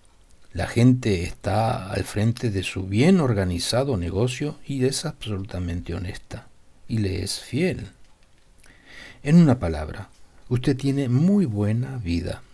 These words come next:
Tal vez usted piensa igual y se considera a sí mismo absolutamente libre, porque dispone de su tiempo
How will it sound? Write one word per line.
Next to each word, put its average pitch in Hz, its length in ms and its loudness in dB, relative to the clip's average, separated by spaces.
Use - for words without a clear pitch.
Tal 90 180 0
vez 92 240 0
usted 120 280 -2
piensa 104 480 -2
igual 95 420 -2
y 139 40 -2
se 135 200 -2
considera 98 580 0
a - 20 2
sí - 160 0
mismo 104 380 0
absolutamente 98 1080 0
libre, 104 580 -2
porque - 300 -4
dispone 104 520 -2
de 107 120 2
su 120 180 -4
tiempo 123 540 0